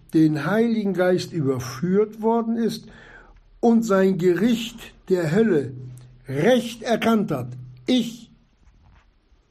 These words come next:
bin zu Recht verloren, Gott, wegen meiner Schuld, wegen meiner Sünde“, seine eigene Schuld vor Gott verurteilt hat als böse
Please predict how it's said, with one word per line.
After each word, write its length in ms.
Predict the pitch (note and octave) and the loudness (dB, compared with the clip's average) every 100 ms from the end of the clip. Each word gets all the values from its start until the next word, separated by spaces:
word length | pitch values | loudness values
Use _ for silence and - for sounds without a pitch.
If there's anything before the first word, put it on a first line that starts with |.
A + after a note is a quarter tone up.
| _ _ _ _ _ - | _ _ _ _ _ -2
bin 200 | G3+ G3 | 0 0
zu 260 | - E3+ | 0 0
Recht 340 | D#3 G#3+ - - | 2 0 -2 -4
verloren, 460 | G3 G3 E3+ C3+ | 0 2 0 -4
Gott, 280 | B2+ B2 B2+ - - - | -12 -14 -16 -20 -16 -14
wegen 520 | - B2 F#3 A#3 A3+ G#3 | -6 0 2 2 0 0
meiner 300 | G3+ F#3+ F3 | 2 2 0
Schuld, 380 | - D#3+ B2+ - - | 0 -2 -2 -10 -12
wegen 600 | - C#3+ E3 B3 B3 A3+ A3 | -10 0 2 2 2 0 2
meiner 380 | G#3 G3+ G3 | 2 2 0
Sünde“, 440 | D#3 E3+ D3+ A#2 - - - - - - _ _ _ _ _ _ _ _ _ _ _ _ _ _ _ _ _ _ _ _ _ _ _ _ _ - - - - - - | 0 0 0 -2 -8 -12 -16 -20 -20 -20 _ _ _ _ _ _ _ _ _ _ _ _ _ _ _ _ _ _ _ _ _ _ _ _ _ -20 -20 -20 -20 -20 -16
seine 520 | C#3 E3 F#3+ F#3+ G#3+ | 0 2 4 2 0
eigene 480 | A3 B3 A#3+ B3 B3 | 0 0 0 -2 -2
Schuld 480 | - - B3 G#3+ - | -2 0 0 0 -4
vor 260 | - F#3 | -4 -2
Gott 240 | E3+ G#3+ G#3+ | 0 -2 -4
verurteilt 920 | - G3 B3+ A#3+ A#3 G#3 G3+ G#3 - - _ _ _ _ _ _ _ _ _ | -4 -4 -2 -2 -2 0 0 -2 -10 -20 _ _ _ _ _ _ _ _ _
hat 380 | - F3 F3+ - | -8 -6 -6 -10
als 320 | E3 D#3+ - - | -6 -4 -4 -8
böse 640 | B2 F3+ F3+ D3 - G#2+ | -4 -2 -2 -4 -8 -16